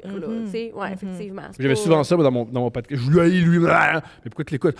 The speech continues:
Speaker 3: Euh, l'autre invité, il est le fun. Je t'entends, là, mais là,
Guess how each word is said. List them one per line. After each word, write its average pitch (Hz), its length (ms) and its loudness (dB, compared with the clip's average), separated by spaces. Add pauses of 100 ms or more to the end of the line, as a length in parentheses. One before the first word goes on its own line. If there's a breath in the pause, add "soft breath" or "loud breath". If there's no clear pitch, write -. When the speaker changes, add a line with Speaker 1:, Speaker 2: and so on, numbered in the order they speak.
(140 loud breath)
Speaker 3:
Euh, 175 240 6
l'autre 170 360 4
invité, 165 320 4
il - 20 8
est 156 40 6
le 151 60 -2
fun. 156 500 2 (600)
Je 135 100 -14
t'entends, 127 520 2
là, 156 120 0
mais 120 120 -2
là, 127 160 2